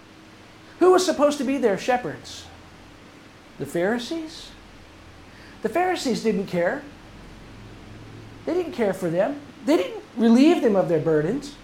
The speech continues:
<clears throat> They added more burdens to them. "Well, you need to do this, and you need to do that, and you need to do this."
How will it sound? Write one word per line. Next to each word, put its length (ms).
<clears throat> 140
They 400
added 280
more 180
burdens 380
to 160
them. 80
"Well, 140
you 100
need 160
to 60
do 160
this, 320
and 120
you 60
need 140
to 80
do 100
that, 320
and 80
you 60
need 180
to 60
do 100
this." 440